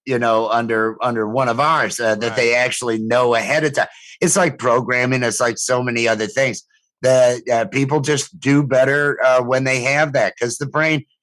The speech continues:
Speaker 1: I'm a big advocate for it, and I'm an advocate for use the buzz. Don't be a fucking stoner that gives, uh, stoners a bad name.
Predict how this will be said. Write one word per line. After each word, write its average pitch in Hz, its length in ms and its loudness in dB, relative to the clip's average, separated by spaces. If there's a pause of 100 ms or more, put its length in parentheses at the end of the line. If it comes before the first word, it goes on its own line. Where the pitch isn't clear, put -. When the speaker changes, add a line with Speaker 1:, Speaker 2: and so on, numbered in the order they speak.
(180)
Speaker 1:
I'm 151 200 0
a 139 280 2
big 160 400 0
advocate 151 640 -2
for 135 300 0
it, - 140 -4
and 143 200 0
I'm 139 140 0
an 131 100 0
advocate 131 560 -2
for 113 140 -2
use 120 540 0
the 120 100 -4
buzz. 107 380 0 (360)
Don't 202 300 0
be 165 180 4
a 135 120 2
fucking 147 380 -2
stoner 139 520 0
that 113 180 -4
gives, 123 300 -4
uh, 117 140 0
stoners 123 540 -2
a 107 40 -10
bad 104 300 0
name. 95 180 -4